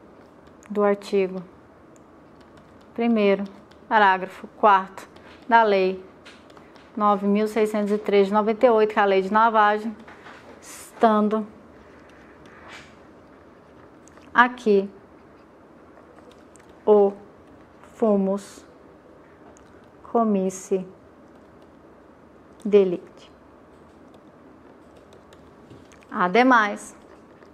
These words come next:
aqui é periculum in mora, não é de liberdade, tá? Ademais, a o, né? Periculum in mora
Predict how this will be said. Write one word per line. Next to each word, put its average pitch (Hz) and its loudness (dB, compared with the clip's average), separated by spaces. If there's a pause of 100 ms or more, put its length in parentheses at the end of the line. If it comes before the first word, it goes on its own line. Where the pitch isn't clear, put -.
(920)
aqui 285 0
é 294 4
periculum 262 0
in 311 4
mora, 226 4
não 233 0
é 247 4
de 233 -2
liberdade, 208 2
tá? 240 0 (580)
Ademais, 202 0 (920)
a 185 2 (2750)
o, 196 0
né? 185 -6 (960)
Periculum 196 2 (4000)
in 247 4
mora 202 2